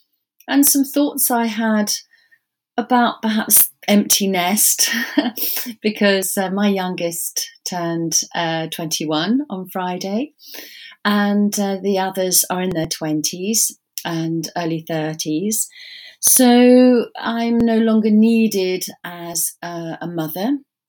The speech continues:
in the sort of mothering, nurturing sense. Uh, and, uh, and that's, that's how, that's nature, isn't it? That's how things should be. They look to their partners,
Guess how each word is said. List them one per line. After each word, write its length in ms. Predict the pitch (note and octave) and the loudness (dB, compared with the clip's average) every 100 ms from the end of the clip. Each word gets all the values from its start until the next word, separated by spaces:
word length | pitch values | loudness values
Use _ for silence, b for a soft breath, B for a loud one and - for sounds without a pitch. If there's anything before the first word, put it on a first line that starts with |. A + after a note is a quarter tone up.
| - | -10
in 220 | E3+ E3+ | -6 -4
the 140 | E3 | -4
sort 180 | E3 F3 | -4 -6
of 140 | E3 E3+ | -6 -2
mothering, 640 | F#3+ F3+ F3 E3+ E3 E3 F3 | -2 0 0 0 0 -4 -4
nurturing 800 | F#3 F#3+ - - E3+ E3 E3 E3 | -4 -4 -4 -4 -2 -2 -2 0
sense. 680 | - E3+ F3+ G#3 - - - - | 0 0 -2 -4 -2 0 0 -4
Uh, 380 | F3+ F3 F3 F3 B B B B B B _ | -8 -8 -10 -12 B B B B B B _
and, 540 | G3+ G3+ G3+ G#3 G#3 G#3 - - - | -2 0 2 2 2 2 0 -2 -8
uh, 240 | - A3 - | -4 -4 -2
and 120 | A3+ | -2
that's, 280 | F#3+ - - _ _ | 0 -2 -4 _ _
that's 140 | - - | -4 -2
how, 220 | - F3 | -2 -2
that's 260 | F#3+ F3 G3 | -2 0 4
nature, 340 | A#3+ - G3+ | 4 4 0
isn't 220 | G#3+ G#3 | 0 0
it? 100 | F3+ | -2
That's 180 | - - | -2 -4
how 160 | E3+ E3 | -6 -8
things 240 | G#3 G#3 | -4 -2
should 240 | F3 D#3+ E3 | 0 0 0
be. 160 | D#3+ | -2
They 380 | D#3+ E3+ E3+ E3+ | -2 -2 -2 -2
look 200 | D#3+ D#3 | -4 -6
to 80 | - | -8
their 160 | E3+ E3 | -8 -10
partners, 720 | E3 D#3 - E3 E3 D#3+ - | -8 -8 -6 -4 -2 -2 -2